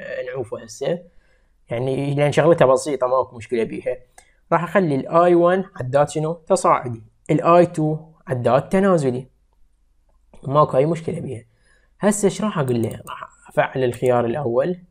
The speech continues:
فعلى مود هسه ربطنا هاي ال-، ربطنا الآي تو ويا التنازلي والآي ون ويا التصاعدي.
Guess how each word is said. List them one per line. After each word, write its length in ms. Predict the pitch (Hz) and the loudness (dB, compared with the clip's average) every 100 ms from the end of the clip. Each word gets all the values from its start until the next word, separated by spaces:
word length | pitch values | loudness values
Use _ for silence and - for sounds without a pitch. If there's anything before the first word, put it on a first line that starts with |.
| _ | _
فعلى 300 | 147 156 185 | -6 -2 0
مود 220 | 175 160 | 0 0
هسه 440 | 151 151 - 165 | -2 0 0 0
ربطنا 420 | 151 135 135 127 | 0 -2 -4 -6
هاي 120 | 131 143 | -6 -4
ال-، 720 | 135 120 120 120 - 135 127 | -4 -4 -6 -10 -10 -8 -6
ربطنا 340 | 135 143 127 | -2 -4 -4
الآي 320 | - 135 147 | -10 -6 -4
تو 220 | 143 - 135 | -6 -8 -6
ويا 320 | 120 131 147 | -4 -4 -4
التنازلي 760 | - 135 135 135 127 135 143 - - _ - | -4 -6 -2 -4 -4 -10 -12 -16 -20 _ -4
والآي 480 | 123 - 147 151 | -4 0 2 2
ون 300 | 135 139 160 | 0 -2 -4
ويا 360 | 175 135 139 165 | -4 -4 -2 -2
التصاعدي. 720 | 170 123 - 113 110 113 120 | -4 -8 -6 -8 -6 -10 -12